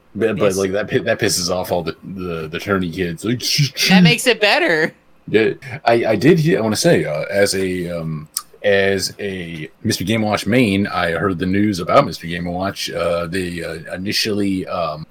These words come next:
Speaker 1: used a, uh, s-, uh, I don't know what to call it, a sprite, I guess, from, uh, an
Speaker 2: One of
Speaker 1: old
Speaker 2: the
Speaker 1: Game and
Speaker 2: older
Speaker 1: Watch
Speaker 2: Game and
Speaker 1: game.
Speaker 2: Watch, yeah,
Speaker 1: Games,
Speaker 2: that
Speaker 1: uh,
Speaker 2: was
Speaker 1: of, uh, Native American, which, uh, had a feather, which, th-, th-, here's the interesting thing: like,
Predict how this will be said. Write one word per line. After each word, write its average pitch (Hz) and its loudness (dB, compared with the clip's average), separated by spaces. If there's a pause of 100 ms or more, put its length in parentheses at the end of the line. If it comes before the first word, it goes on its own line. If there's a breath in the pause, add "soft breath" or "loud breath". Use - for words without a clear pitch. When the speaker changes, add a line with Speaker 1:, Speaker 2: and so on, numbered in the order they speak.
(200)
Speaker 1:
used 110 4
a, 90 -2
uh, 78 -6
s-, - -10 (560)
uh, 55 -6 (220)
I 113 -4
don't 139 -2
know 147 2
what 92 -4
to - -6
call 87 -4
it, - -6
a - -4
sprite, 101 2 (120)
I 131 2
guess, 135 0
from, 95 -4
uh, 82 -6 (140)
an 95 -6
Speaker 2:
One - 2
of - 4
Speaker 1:
old - 0
Speaker 2:
the - -2
Speaker 1:
Game 104 -4
and 107 -2
Speaker 2:
older 107 4
Speaker 1:
Watch 104 4
Speaker 2:
Game 143 -2
and 113 0
Speaker 1:
game. 113 -2
Speaker 2:
Watch, 131 -4 (120)
yeah, 135 0
Speaker 1:
Games, 107 -4
Speaker 2:
that 147 0
Speaker 1:
uh, - 0
Speaker 2:
was 135 -2
Speaker 1:
of, 95 0
uh, 82 -2
Native 98 2
American, 95 0 (240 soft breath)
which, 85 -4
uh, 85 -6 (100)
had 104 0
a 82 -6
feather, 92 -2
which, 95 -6 (120)
th-, 123 -8
th-, 135 0
here's 151 4
the 113 0
interesting 117 -2
thing: 135 -2
like, 85 -10